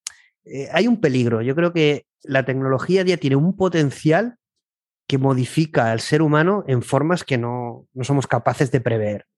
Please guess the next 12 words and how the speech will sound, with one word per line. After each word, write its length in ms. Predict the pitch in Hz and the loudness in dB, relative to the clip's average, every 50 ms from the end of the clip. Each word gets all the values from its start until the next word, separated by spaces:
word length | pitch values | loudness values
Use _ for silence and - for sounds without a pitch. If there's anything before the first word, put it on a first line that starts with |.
| _ _ _ _ _ _ _ _ _ _ _ _ _ _ - | _ _ _ _ _ _ _ _ _ _ _ _ _ _ 0
Y 80 | 160 | 0
esto 140 | 160 - 165 | 2 2 0
lo 80 | 156 156 | 0 2
estamos 340 | - 160 139 135 120 110 | 0 0 2 2 0 0
viendo, 340 | 120 127 120 113 110 110 110 - | 2 2 2 0 -2 -4 -6 -4
pero 160 | 127 120 123 | -2 0 2
no, 120 | 135 160 151 | 2 2 2
no 140 | 147 175 196 | 2 2 2
salen 260 | 190 - 214 196 180 | 2 2 2 4 4
las 140 | 156 143 135 | 2 2 2
noticias. 640 | 143 131 120 - 117 104 - - 110 117 123 - - | 0 0 0 -2 -6 -8 -8 -10 -10 -10 -12 -10 -8
Es 80 | 127 | -6